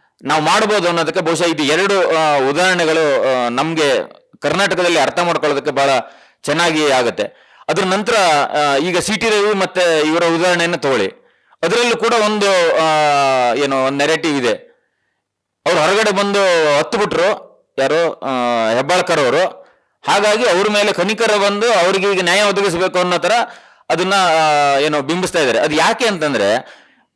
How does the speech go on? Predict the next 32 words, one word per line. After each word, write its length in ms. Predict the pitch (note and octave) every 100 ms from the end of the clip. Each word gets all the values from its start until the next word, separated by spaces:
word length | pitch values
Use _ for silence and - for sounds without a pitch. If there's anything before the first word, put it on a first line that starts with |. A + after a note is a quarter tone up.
| -
ಸ್ವಲ್ಪ 300 | F#3+ A#3+ A#3+
ದಿವಸ 220 | A3+ G#3
ಮೊದಲು 680 | G3+ F#3+ F#3 G#3 F#3+ E3 D#3+
ಒಬ್ಬನು 420 | D#3+ F3+ D#3+ C#3+
ಸಾಫ್ಟ್‌ವೇರ್ 720 | D#3+ F3+ G3 G3+ F#3 F3 E3
ಇಂಜಿನಿಯರ್ 420 | E3 F3 F3 D#3+
ಆತ್ಮಹತ್ಯೆ 480 | D#3 C#3+ F#3 F3 E3
ಮಾಡ್ಕೊಂಡು 560 | D#3 C#3+ C3 C3 - - - - -
ಒಂದು 180 | F3+
ಬೇರೆ 600 | D3+ G3 A3 A3 F#3+ F3 E3 E3
ಒಂದು 160 | E3
ನೆರೇಟಿವ್ 420 | D#3+ D#3+ F3+ F3+
ಸೆಟ್ 240 | E3+ D#3+ E3
ಆಗ್ತಾ 240 | D3+ C#3+
ಇತ್ತು. 160 | C3 C3
ಏನಂತಂದ್ರೆ 500 | E3+ E3 C#3+ E3 - - _ -
ಪುರುಷರ 360 | A3 A3+ A#3+
ಮೇಲೆ, 380 | G#3+ G3 F#3+ F3+
ಈ 40 | E3+
ಮಹಿಳೆಯರ 480 | E3 G3 G#3 G3
ಮೇಲೆ 280 | F#3 F#3 F3
ದೌರ್ಜನ್ಯ 360 | E3 F3 F3+ F3
ಹೇಗೆ 160 | D#3+
ಆಗ್ತದೆ 260 | E3 D3 F3+
ಹಾಗೆ 200 | E3 F#3
ಪುರುಷರ 360 | D#3+ F3+ F#3 G3+
ಮೇಲೆ 200 | F3+ D#3+
ಕೂಡ 160 | D#3
ದೌರ್ಜನ್ಯ 460 | D#3+ C#3 C#3 D3+ C#3
ಆಗ್ತಾ 220 | A2+ A#2+
ಇದೆ. 220 | G#2+ G2+ D3 - - - _ -
ಅದನ್ನ 300 | E3 A#3